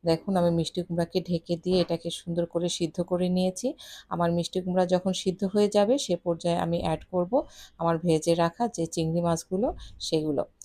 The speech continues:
এটাকে দিয়ে আমি আরও দুই তিন মিনিট রান্না করব। এরপরে নামানোর আগে আমি এখানে দিয়ে দিয়েছি জিরার গুঁড়া,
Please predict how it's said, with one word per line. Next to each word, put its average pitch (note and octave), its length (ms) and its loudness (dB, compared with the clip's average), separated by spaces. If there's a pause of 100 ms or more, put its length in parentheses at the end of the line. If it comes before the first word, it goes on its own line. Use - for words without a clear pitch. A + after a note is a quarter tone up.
(160)
এটাকে E3+ 340 -2
দিয়ে F3+ 320 4
আমি F3 300 2
আরও E3 240 2
দুই E3+ 180 -2
তিন E3+ 200 -10
মিনিট E3+ 320 -4
রান্না E3 260 -4
করব। F#3+ 380 -2 (380)
এরপরে F#3 460 4
নামানোর F3 480 2
আগে F3 320 0 (280)
আমি E3+ 300 2
এখানে E3+ 460 0 (340)
দিয়ে E3+ 160 4
দিয়েছি E3+ 400 2
জিরার E3 380 4
গুঁড়া, F#3+ 360 0